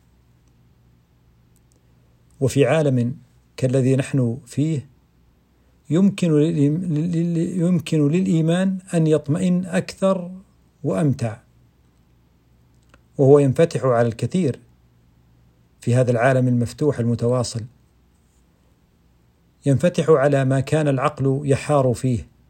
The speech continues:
أو يقاومه أو يمنع منه. وفي هذا العالم المفتوح يلتقي المؤمنون بتجاربهم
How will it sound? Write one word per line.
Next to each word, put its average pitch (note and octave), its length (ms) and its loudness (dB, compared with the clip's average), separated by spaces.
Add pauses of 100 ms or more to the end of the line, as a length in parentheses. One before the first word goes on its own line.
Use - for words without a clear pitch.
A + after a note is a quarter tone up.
(240)
أو C3 120 2
يقاومه B2+ 640 0 (380)
أو C#3+ 140 4
يمنع B2+ 340 0
منه. A#2 220 -4 (1700)
وفي B2+ 220 0
هذا C3+ 160 2
العالم C#3 480 -2 (1000)
المفتوح C3+ 680 -2 (840)
يلتقي C#3+ 440 2
المؤمنون D3 580 2
بتجاربهم C3 960 0